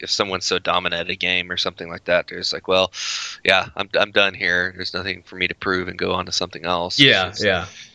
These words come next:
Speaker 1: it does, you know, I, I, it's one of those things where it's subtle or, you know, subconscious that I'm sure, you know, <laughs> when you're in the middle of it, it's like, "Man, I can't believe that,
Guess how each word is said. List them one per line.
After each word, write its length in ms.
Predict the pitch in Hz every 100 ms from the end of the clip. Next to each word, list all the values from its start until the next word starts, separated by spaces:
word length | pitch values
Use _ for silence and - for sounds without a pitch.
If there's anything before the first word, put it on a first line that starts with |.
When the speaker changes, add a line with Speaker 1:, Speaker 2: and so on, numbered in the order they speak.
| _
Speaker 1:
it 80 | 98
does, 400 | 110 107 101 -
you 60 | 104
know, 100 | 90
I, 140 | 95 -
I, 120 | 107 - _ _ _
it's 220 | 117 113
one 100 | 135
of 80 | 120
those 160 | 98 -
things 260 | 98 90
where 120 | 92 87
it's 100 | -
subtle 760 | - - - - 98 87 85
or, 340 | 78 76 - _ _ _ -
you 80 | 80
know, 180 | 80 92 _
subconscious 840 | - 98 - 95 87 - 80 -
that 120 | - 95
I'm 80 |
sure, 400 | 90 92 87 90 -
you 100 | -
know, 180 | 95 95 -
<laughs> 80 | -
when 100 | 110
you're 80 | 101
in 40 |
the 60 | 95
middle 220 | 95 95
of 100 | 95
it, 120 | -
it's 120 | 101
like, 160 | 92 95
"Man, 200 | 95 92
I 60 |
can't 240 | 95 95 -
believe 320 | 98 98 95
that, 240 | 90 -